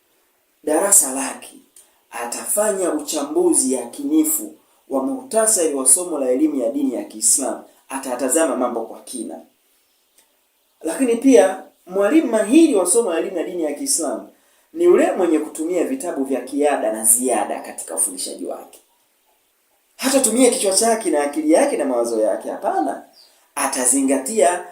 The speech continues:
mafundisho ya vi-, yaliyomo kwenye vitabu vya kiada pamoja na vitabu vya ziada. Lakini pia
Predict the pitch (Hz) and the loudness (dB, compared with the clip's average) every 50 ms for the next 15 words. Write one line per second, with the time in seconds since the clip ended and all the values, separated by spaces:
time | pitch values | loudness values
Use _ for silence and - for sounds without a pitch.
0 | - _ _ 247 - - - - 277 269 - 320 254 320 339 - - - - - | -20 _ _ -8 -6 -2 -2 -2 0 -2 -2 2 4 4 6 6 6 4 4 4
1 | 233 226 226 226 - - 156 135 131 131 131 - - - - 285 - 131 139 170 | 2 2 2 0 0 2 0 -2 -2 -4 -8 -10 -8 -8 -6 -4 -2 2 4 6
2 | 208 - 226 226 - - 156 143 139 131 131 135 - 190 175 - 139 127 123 127 | 6 6 6 4 -2 -4 -4 -6 -6 -6 -8 -8 -4 -4 -4 -4 -4 -6 -6 -6
3 | 127 - 160 180 214 277 392 - - - - 160 139 151 143 131 123 113 107 - | -6 -4 -4 -2 -2 -2 0 -2 -2 -4 -4 -6 -6 -4 -4 -4 -4 -4 -6 -8
4 | 117 117 - 139 131 123 113 113 127 - - - - - - - 123 110 110 - | -8 -10 -8 -6 -6 -6 -6 -6 -8 -8 -12 -20 -20 -20 -14 -10 -8 -2 -2 -2
5 | 113 110 107 101 98 - - - - - _ _ _ _ - - - _ _ _ | -2 -2 -4 -6 -6 -6 -8 -8 -10 -14 _ _ _ _ -20 -20 -20 _ _ _
6 | _ _ _ _ _ - _ _ _ _ _ _ - - _ _ _ _ _ _ | _ _ _ _ _ -20 _ _ _ _ _ _ -20 -20 _ _ _ _ _ _
7 | _ _ _ _ _ _ - 185 - - 339 349 277 - - 165 320 220 - - | _ _ _ _ _ _ 0 0 2 2 2 2 2 4 6 8 8 8 6 4
8 | - - | 0 -6